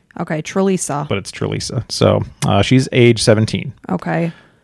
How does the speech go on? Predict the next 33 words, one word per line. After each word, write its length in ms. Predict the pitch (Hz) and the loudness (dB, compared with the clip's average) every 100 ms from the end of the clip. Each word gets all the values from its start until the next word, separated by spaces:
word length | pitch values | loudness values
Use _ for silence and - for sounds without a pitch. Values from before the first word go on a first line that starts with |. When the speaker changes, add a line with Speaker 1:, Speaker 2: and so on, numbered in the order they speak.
| _ | _
Speaker 2:
They 80 | 120 | -2
traveled 340 | 147 135 135 | 0 0 0
to 100 | 135 | 0
the 60 | 117 | 0
Seminary 460 | 156 175 175 175 | 0 2 2 2
South 340 | 165 135 131 - | 2 2 0 0
Shopping 340 | 156 180 95 | -2 -2 -4
Center 340 | - 71 120 - _ - | -6 -6 -8 -12 _ -6
in 100 | 104 | -2
Fort 220 | 104 90 | -2 -2
Worth, 160 | 110 | -6
Texas. 540 | - 107 - 262 - - _ - | -2 0 0 -2 -4 -14 _ -6
Get 120 | 110 | -4
some, 320 | 107 107 113 | -2 -4 -2
uh, 180 | 113 110 | 0 -2
Christmas 320 | - 113 123 | -2 -2 0
shopping 320 | - 117 123 | -2 -2 -2
done 260 | 120 143 180 - _ _ | 0 2 0 -4 _ _
last 240 | 117 104 120 | -2 -2 2
minute. 240 | 120 - _ _ - | 0 0 _ _ -8
Um, 260 | 107 98 | -4 -4
something 260 | 98 110 107 | -2 -4 -2
you 120 | 107 | -2
would 100 | 110 | 0
never 200 | 107 104 | -2 -2
do 160 | 101 104 | -2 0
Speaker 1:
Can 80 | 113 | 2
Speaker 2:
because 400 | 123 104 101 - | 0 0 -6 -10
you'd 100 | 110 | -6
be 80 | 110 | -4
done 220 | 110 101 | -4 -2
by 100 | 98 | 0
now. 200 | 147 | 2